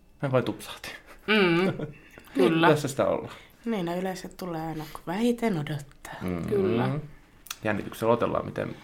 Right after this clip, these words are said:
Speaker 1: homma jatkuu.
Speaker 2: Niin, sen näkee sitten.
Speaker 1: Mm. Mitäpäs huulia?
Speaker 2: Ei mitään, musta tuntuu, että mulla on krapula, vaikka ei oo. Must-, mä menin niinku joskus, Aksu oli rellestää sen kavereitten kanssa, niin mä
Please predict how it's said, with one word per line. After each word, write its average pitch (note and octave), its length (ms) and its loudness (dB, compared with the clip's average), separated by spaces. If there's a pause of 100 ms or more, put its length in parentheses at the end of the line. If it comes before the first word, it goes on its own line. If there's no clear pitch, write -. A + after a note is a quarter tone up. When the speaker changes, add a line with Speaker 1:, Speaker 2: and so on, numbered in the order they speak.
(160)
Speaker 1:
homma G#2 260 0
jatkuu. - 420 -4 (300)
Speaker 2:
Niin, A#3 320 -2 (200)
sen G#3+ 260 8
näkee F#3+ 380 10
sitten. F3 560 4
Speaker 1:
Mm. B2+ 280 -4 (1300)
Mitäpäs - 460 0
huulia? C3 400 2 (440)
Speaker 2:
Ei F#3+ 180 8
mitään, F#3 360 8
musta E3+ 180 2
tuntuu, G#3 240 8
että E3+ 80 4
mulla E3+ 100 6
on E3 80 2
krapula, E3+ 420 4
vaikka E3 240 2
ei E3+ 100 2
oo. E3+ 460 8
Must-, F3+ 320 -6
mä F3+ 120 -4
menin E3+ 240 0
niinku E3+ 280 -2
joskus, F3 380 -4
Aksu F3+ 340 2
oli A2+ 220 2 (600)
rellestää F#3+ 560 8
sen F3 200 -2
kavereitten F3 640 4
kanssa, E3+ 220 0
niin E3 160 -2
mä E3 180 0